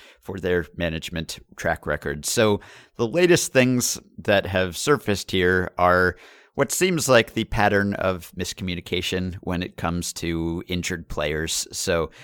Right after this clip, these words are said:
Yoenis Cespedes said, I believe on Friday, that he might need surgery on both of his heels that could keep him out for close to a year or something like that, potentially career-threatening surgery.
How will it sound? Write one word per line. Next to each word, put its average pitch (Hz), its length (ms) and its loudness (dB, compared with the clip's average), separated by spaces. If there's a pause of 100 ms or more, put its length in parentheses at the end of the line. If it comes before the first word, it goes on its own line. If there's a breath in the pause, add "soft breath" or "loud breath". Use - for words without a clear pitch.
(200 loud breath)
Yoenis 101 260 2
Cespedes 95 580 2
said, 90 460 2 (320 soft breath)
I 85 60 -4
believe 85 340 -4
on 80 140 -2
Friday, 107 800 6
that 85 180 -2
he 85 160 -6
might 95 380 0
need 98 240 -4
surgery 156 640 0
on 98 300 0
both 104 280 0
of 98 100 -8
his 90 200 -6
heels 117 500 0 (340 soft breath)
that - 260 -6
could 82 340 -8
keep - 240 -8
him 87 140 -4
out 87 280 -2
for 82 440 -6 (140)
close - 280 -4
to 76 140 -10
a 73 40 -6
year 98 320 2
or 113 40 4
something 107 340 0
like 104 160 -2
that, 104 220 2
potentially 90 640 -6
career-threatening 92 1080 -2 (300 loud breath)
surgery. 110 720 2